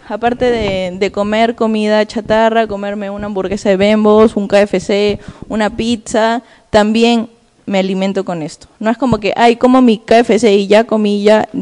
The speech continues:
como ya comí mucho, ya no voy a comer todo el día". No, así no es. Tiene que igual alimentarse. Entonces, ¿qué hemos aprendido del desayuno hoy?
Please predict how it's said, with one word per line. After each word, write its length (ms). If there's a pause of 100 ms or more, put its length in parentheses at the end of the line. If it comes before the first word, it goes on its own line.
(200)
como 240
ya 200
comí 220
mucho, 440
ya 140
no 100
voy 100
a 80
comer 260
todo 140
el 80
día". 180
No, 320 (500)
así 240
no 160
es. 220 (240)
Tiene 280
que 160
igual 420
alimentarse. 800 (340)
Entonces, 800
¿qué 100
hemos 200
aprendido 480
del 200
desayuno 680
hoy? 240